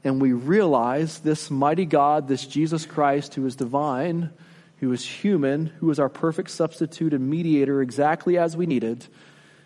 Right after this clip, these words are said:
This mighty God, our Jesus Christ, is mighty God. He is so strong. And he is so kind to us.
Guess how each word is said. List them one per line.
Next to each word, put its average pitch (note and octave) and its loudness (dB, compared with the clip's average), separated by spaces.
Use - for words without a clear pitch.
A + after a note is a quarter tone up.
This D3 -2
mighty D#3+ 2
God, D3 2
our C#3 2
Jesus D3+ -2
Christ, C#3+ -2
is A#2 -4
mighty C#3+ 0
God. D3+ 2
He D#3 -2
is C#3 0
so D#3 0
strong. A#2+ -6
And A#2+ -12
he B2+ -4
is C3 -2
so B2 -2
kind G2+ -8
to - -12
us. - -16